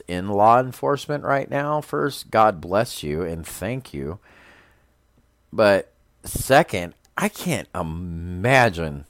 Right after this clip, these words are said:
the difficulty that you face seeing this.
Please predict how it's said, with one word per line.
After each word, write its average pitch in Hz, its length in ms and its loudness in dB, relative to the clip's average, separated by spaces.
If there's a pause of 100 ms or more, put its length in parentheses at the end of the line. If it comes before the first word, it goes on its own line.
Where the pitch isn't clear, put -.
(180)
the 98 200 0 (220)
difficulty 80 840 -2
that 78 200 -6
you 90 280 -4
face 92 760 -2 (580)
seeing 127 640 -6
this. - 420 -16